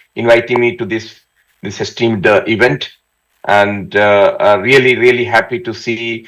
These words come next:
a lot of, uh, enthusiasts who, who is from the professional sector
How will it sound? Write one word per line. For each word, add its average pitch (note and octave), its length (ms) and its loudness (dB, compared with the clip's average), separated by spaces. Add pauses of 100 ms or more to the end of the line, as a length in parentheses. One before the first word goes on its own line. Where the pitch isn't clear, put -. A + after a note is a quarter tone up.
(260)
a G2 520 4
lot A2+ 180 4
of, A2 300 0
uh, G#2 220 2
enthusiasts G#2+ 760 -4 (340)
who, G#2 320 -6 (160)
who A2+ 360 -2
is B2 220 -2
from A2+ 280 -2
the G2+ 100 -4
professional G#2+ 800 -2
sector A2 640 0